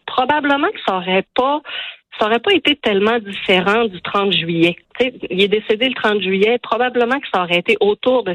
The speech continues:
ces dates-là qu'il aurait choisi son moment. Euh, ça aurait changé aussi que pendant la sédation palliative, lui était endormi, mais il avait pas l'air bien.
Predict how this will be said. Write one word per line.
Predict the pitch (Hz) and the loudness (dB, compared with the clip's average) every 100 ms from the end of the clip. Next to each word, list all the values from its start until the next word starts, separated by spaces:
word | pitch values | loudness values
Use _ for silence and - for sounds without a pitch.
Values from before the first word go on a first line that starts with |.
| - | -2
ces | 185 | -2
dates-là | 180 160 - 202 220 | 0 -2 -2 -2 -2
qu'il | - 165 | 0 0
aurait | 160 175 | 0 -2
choisi | - 190 165 160 180 214 - - - - - 190 | -2 0 -2 -2 -6 -6 -6 -10 -8 -10 -8 -2
son | 180 | 0
moment. | 180 180 175 196 - - - - - - 175 | 0 2 0 0 -4 -12 -14 -16 -18 -2 2
Euh, | 170 170 170 170 165 170 170 165 170 170 175 165 - - | 2 2 2 4 2 2 2 4 4 4 4 2 0 -2
ça | 196 | -2
aurait | 190 226 | 0 -2
changé | 262 226 208 294 | 0 0 0 2
aussi | 269 220 - 269 | 0 0 -2 -2
que | - 226 226 - _ - | 0 -2 -2 -6 _ -6
pendant | 208 208 233 247 | -2 -2 0 0
la | 196 - | -2 -2
sédation | 202 190 175 226 226 | 0 0 0 0 0
palliative, | 208 190 190 170 - 214 240 254 247 226 - _ - | 2 2 2 0 -2 0 2 2 0 -2 -10 _ -6
lui | 175 180 262 302 | 0 2 4 4
était | 196 - 214 | 2 0 0
endormi, | 202 180 190 170 185 190 208 269 - - - - - - | 0 0 -2 0 0 2 4 2 -2 -8 -8 -10 -12 -2
mais | 196 214 | 0 2
il | |
avait | 208 226 | 2 0
pas | 294 294 | 0 0
l'air | 180 170 | -2 -4
bien. | 165 165 | -4 0